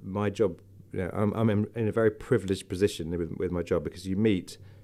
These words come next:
you know, exciting entrepreneurial people, um, whether the actual entrepreneurs who've created businesses or the ones that are really driving them forward. They are, you know, the engine room of the, of, of the sort of growth in the economy.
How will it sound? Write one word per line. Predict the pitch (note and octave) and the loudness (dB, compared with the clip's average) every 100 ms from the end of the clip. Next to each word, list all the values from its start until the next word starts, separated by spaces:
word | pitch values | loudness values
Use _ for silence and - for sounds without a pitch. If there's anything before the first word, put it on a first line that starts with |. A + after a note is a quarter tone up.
| - - - | -20 -20 -10
you | F#2 | -8
know, | |
exciting | F#2 - - A2 G#2 - G2 | -6 -8 -2 0 0 0 -2
entrepreneurial | F#2 G#2 - G#2 F#2+ F2 E2+ | 0 -4 -2 0 4 4 2
people, | G2 F#2+ F2+ F2 E2+ - - - - | -2 -2 2 2 2 -6 -20 -18 -8
um, | E2+ E2+ | -4 -2
whether | - F#2+ F2+ | 0 0 0
the | E2+ F#2+ | 2 0
actual | F#2 - | 0 0
entrepreneurs | G2 F2+ G2+ F2+ | 0 2 0 0
who've | F2 | -2
created | - G#2 - F#2 | 0 2 2 2
businesses | G#2+ G2 F2+ F#2 F2 | 2 2 -8 -6 0
or | F#2 | 0
the | F#2 | 2
ones | G2 F2+ | 2 2
that | F2 | 0
are | |
really | F2+ G2 F#2 | 0 0 0
driving | E2+ F#2+ F2+ E2 | 0 0 2 0
them | E2 | -2
forward. | - G2 C#2+ D#2+ | 2 2 2 2
They | G2+ | 4
are, | G2 F#2 F2 - - - | 6 4 0 -8 -20 -14
you | - | -4
know, | F2+ | 2
the | G2 | 4
engine | G2+ G2 F#2+ | 4 4 4
room | F#2 F#2 | 4 4
of | F2+ | 2
the, | F2+ | 0
of, | F2+ G2+ F2 - | -2 -4 -10 -12
of | - F2+ - - - | -8 -8 -10 -20 -14
the | E2+ | -12
sort | - F2 | -8 -8
of | - | 0
growth | G#2+ F#2 - | 4 4 2
in | F#2 | 0
the | E2+ | 0
economy. | - A2+ G#2+ G#2 | 2 4 8 8